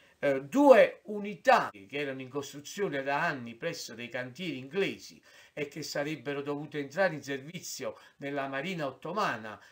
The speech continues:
e che erano la, eh, Sultan Osman primo, questa unità più grande,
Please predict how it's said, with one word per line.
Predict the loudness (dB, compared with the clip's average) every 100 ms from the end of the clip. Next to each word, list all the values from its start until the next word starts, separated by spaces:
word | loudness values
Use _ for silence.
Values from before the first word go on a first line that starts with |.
| -20 _
e | -8 -6
che | 0
erano | 2 2 0 -4 -6 -8 -12 -20 _
la, | -2 -2 -2 -8 _
eh, | -10 -10 -12 _ _
Sultan | -6 -4 -4 -2 -2 0 -4 0
Osman | 2 2 2 2 2 -4
primo, | -4 -2 -2 -6 -6 -6 -10 _ _ _ _ -20 -20 -20 _ _ -20 -20 -20 2
questa | 6 8 6 6 6 6 -2 -8
unità | 0 2 6 8 8 6 -8 _
più | 0 0 0 -8
grande, | 0 6 6 6 2 10 10 10